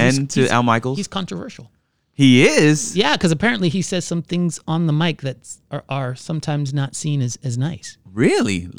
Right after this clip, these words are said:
Speaker 2: Like
Speaker 1: And there
Speaker 2: what?
Speaker 1: was, there was two of them to, two of them I'm gonna bring to you.
Speaker 2: Whoa.
Speaker 1: So I guess
Speaker 2: Okay.
Speaker 1: this past, uh, Sunday night, he was talking about some of the fans in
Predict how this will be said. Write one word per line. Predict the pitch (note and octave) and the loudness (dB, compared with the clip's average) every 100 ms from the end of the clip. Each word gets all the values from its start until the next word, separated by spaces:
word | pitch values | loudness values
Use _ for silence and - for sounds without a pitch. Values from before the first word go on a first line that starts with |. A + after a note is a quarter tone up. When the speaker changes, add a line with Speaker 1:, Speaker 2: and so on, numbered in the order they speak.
| - | -8
Speaker 2:
Like | A2 A2+ | 0 2
Speaker 1:
And | G3+ | 6
there | G#3 | 6
Speaker 2:
what? | G3 | 4
Speaker 1:
was, | - - | 0 -2
there | E3+ F3+ | 0 2
was | F3 | 0
two | - - A3 | -4 -2 2
of | D#3 C3 | 2 0
them | A2+ A#2 - _ | -4 -8 -14 _
to, | - B2 A#2+ _ _ _ _ _ _ - D#3 | -12 -10 -12 _ _ _ _ _ _ -20 -4
two | - C4 | 4 6
of | |
them | F3+ E3 | 6 4
I'm | D#3 | 4
gonna | C#3+ | 4
bring | D3 C#3+ | 2 0
to | - | -2
you. | A#2 - | -10 -2
Speaker 2:
Whoa. | A#2 F3+ A3 | 4 6 6
Speaker 1:
So | G3+ | 4
I | F3+ F3+ | 2 2
guess | A3+ G#3+ F#3+ | 2 0 2
Speaker 2:
Okay. | G3+ | 2
Speaker 1:
this | G3 | 2
past, | - G3+ F#3 - - - | 2 2 0 -2 -10 -10
uh, | E3 D#3+ D#3 D#3 | -2 0 0 -2
Sunday | - - E3+ D#3 | -6 -2 0 2
night, | E3 - - - - - | 0 -2 -10 -20 -20 -10
he | - F3 | -2 0
was | E3 - | 0 0
talking | F#3+ G3+ - G3+ G3+ | -2 -2 0 -2 -2
about | E3 C#3+ D3 D3+ - | -4 -2 -2 -2 -4
some | - G#3+ G#3 | -4 0 2
of | F#3+ | 0
the | |
fans | - - F#3 E3+ D3+ C#3+ D#3 F3 - - _ _ _ _ - | -4 -4 0 2 2 0 0 -2 -6 -14 _ _ _ _ 2
in | E3+ D#3+ D#3 D#3 | 4 6 6 4